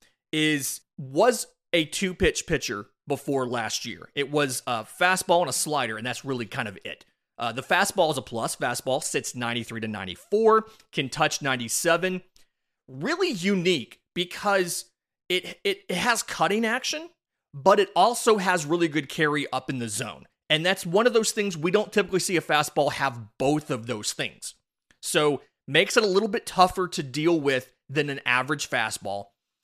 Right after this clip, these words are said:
Uh, and part of the reason it's a plus pitch is it's just such an unusual pitch. Also six four, two twenty, so kind of, you know, the, the little bit of a different angle to see a cutter out of. Uh, to go along with that,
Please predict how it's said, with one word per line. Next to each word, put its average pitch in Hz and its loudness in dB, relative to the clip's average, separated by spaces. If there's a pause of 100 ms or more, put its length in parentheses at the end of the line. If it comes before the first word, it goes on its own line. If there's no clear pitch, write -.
(180)
Uh, 123 -6
and 147 -4 (120)
part 156 6
of 170 -2
the 165 -4
reason 151 -2
it's 127 -8
a 127 -12
plus - -4
pitch 226 0
is 147 -2
it's 156 -6
just - -4
such - -4
an 135 -10
unusual 135 -4 (240)
pitch. - -2 (240)
Also 180 4
six 165 -4
four, 165 0
two 147 -4
twenty, 185 -2
so 156 -4
kind 147 -2
of, 135 -4 (480)
you 143 -6
know, 131 -2
the, 123 -4
the 135 -2 (100)
little 170 2
bit 165 -4
of 151 0
a 139 -4
different 151 -2
angle 156 -2
to 143 0
see 151 -4
a 127 -2
cutter 147 -2
out 143 -2
of. 107 -8 (800)
Uh, 135 -4
to - -8
go 185 4
along 185 2
with 147 -2
that, 110 -8